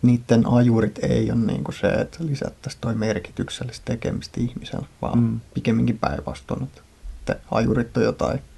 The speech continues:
Speaker 1: melkein päinvastaisia tämän kanssa.
Speaker 2: Mm.
Speaker 1: Et, et, et esimerkiksi mun on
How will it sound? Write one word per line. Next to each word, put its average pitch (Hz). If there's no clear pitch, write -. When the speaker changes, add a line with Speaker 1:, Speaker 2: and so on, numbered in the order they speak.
Speaker 1:
melkein 117
päinvastaisia -
tämän 123
kanssa. -
Speaker 2:
Mm. 120
Speaker 1:
Et, 120
et, 123
et 127
esimerkiksi 127
mun 127
on -